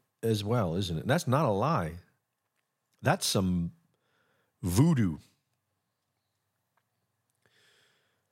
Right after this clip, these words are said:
<clears throat> But anyways, the reason I bring it up is because, I mean, that's what it took to get Israel in place without the whole world being like, "What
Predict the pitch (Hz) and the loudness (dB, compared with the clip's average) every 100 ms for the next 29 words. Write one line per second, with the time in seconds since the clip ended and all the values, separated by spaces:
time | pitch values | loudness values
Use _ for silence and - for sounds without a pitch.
0 | - - 214 156 110 - _ _ _ _ | -12 2 4 4 0 -8 _ _ _ _
1 | _ - - - - 127 196 170 131 120 | _ -20 -20 -8 0 2 4 4 2 2
2 | 135 185 165 139 143 139 120 143 - 131 | 2 2 2 2 2 2 0 -2 -4 0
3 | 139 131 123 - - _ _ _ _ _ | 2 2 0 -6 -12 _ _ _ _ _
4 | _ _ _ - 120 131 127 160 - 160 | _ _ _ 0 2 4 4 2 2 0
5 | 131 120 190 214 - - _ _ _ _ | 0 2 0 0 -4 -20 _ _ _ _
6 | _ - 135 120 127 131 - _ 139 143 | _ -2 0 2 2 2 -2 _ 0 2
7 | 131 139 127 117 131 156 92 - - _ | 2 2 2 0 -2 -2 -2 -6 -10 _
8 | _ _ _ _ _ _ _ _ _ _ | _ _ _ _ _ _ _ _ _ _
9 | _ _ _ _ _ _ _ _ _ - | _ _ _ _ _ _ _ _ _ 0
10 | 110 123 120 117 - _ - 110 127 120 | 4 6 4 0 -8 _ -2 0 2 2
11 | 117 120 117 101 87 104 98 98 92 87 | 4 4 4 2 0 -2 0 0 -2 -4
12 | 87 117 165 | -2 0 0